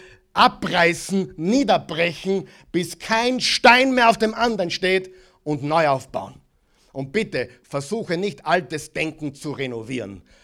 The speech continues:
Besorg dir neues Denken. Hast du mich verstanden? Sieh, Gott wi-, hat nicht gesagt, "Renoviert euer Denken ein bisschen." Er hat nicht gesagt, "Geh, macht's ein bisschen auf, äh, äh, Adjustierung eures Fe-, eures Denken." Nein,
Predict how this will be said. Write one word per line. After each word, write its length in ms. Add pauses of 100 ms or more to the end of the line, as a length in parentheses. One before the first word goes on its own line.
(160)
Besorg 440
dir 240
neues 400
Denken. 340 (800)
Hast 100
du 60
mich 80
verstanden? 400 (640)
Sieh, 120
Gott 300
wi-, 120
hat 160
nicht 160
gesagt, 380 (180)
"Renoviert 680
euer 240
Denken 340
ein 80
bisschen." 300 (920)
Er 100
hat 80
nicht 140
gesagt, 360 (180)
"Geh, 200 (260)
macht's 440
ein 240
bisschen 440
auf, 280
äh, 120 (260)
äh, 120 (520)
Adjustierung 1000
eures 320
Fe-, 280
eures 160
Denken." 320
Nein, 320